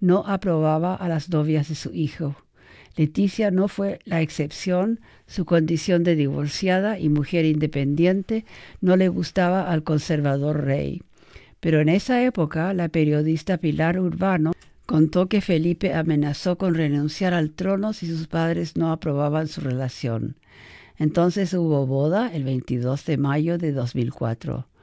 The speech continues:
Mucho se ha dicho que ella lleva la batuta de ese matrimonio y hasta hay fechas de inicio, el seis de noviembre de dos mil tres,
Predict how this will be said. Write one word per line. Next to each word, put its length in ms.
Mucho 460
se 180
ha 80
dicho 400
que 280
ella 260
lleva 380
la 120
batuta 640
de 200
ese 200
matrimonio 840
y 100
hasta 460
hay 180
fechas 540
de 140
inicio, 640
el 120
seis 360
de 100
noviembre 560
de 80
dos 260
mil 200
tres, 440